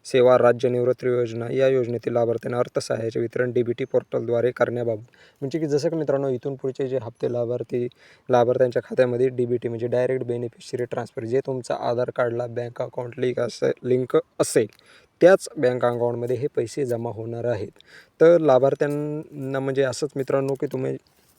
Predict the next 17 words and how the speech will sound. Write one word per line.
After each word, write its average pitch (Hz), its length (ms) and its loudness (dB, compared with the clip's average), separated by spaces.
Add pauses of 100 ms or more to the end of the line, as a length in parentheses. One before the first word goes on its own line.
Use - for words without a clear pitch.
(800)
तुम्हाला 127 300 0
बँक 123 300 4
अकाउंटला 131 400 2
आधार 131 320 2
लिंक 127 260 -2
करणे 127 340 -2
गरजेचं 123 420 0
आहे. 123 140 4
तुमचं 127 340 -4
जर 127 120 2
बँक 123 280 -4
अकाउंटला 127 340 -6
आधार 120 260 -4
लिंक 127 280 -4
नसेल 127 400 -2 (640)
तर 156 160 0
तुम्हाला 151 260 0